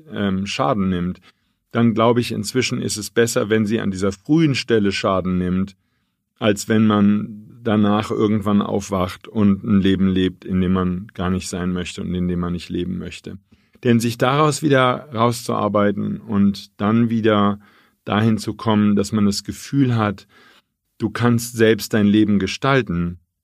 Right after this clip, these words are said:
das ist eine größere Herausforderung. Und, ähm, also zumindest für mich war das immer mal wieder eine größere oder ist auch aktuell eine größere Herausforderung,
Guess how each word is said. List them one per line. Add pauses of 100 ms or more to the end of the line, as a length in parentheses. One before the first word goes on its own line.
(680)
das
ist
eine (260)
größere
Herausforderung. (500)
Und,
ähm,
also
zumindest
für
mich
war
das
immer
mal
wieder
eine
größere
oder
ist
auch
aktuell
eine
größere
Herausforderung,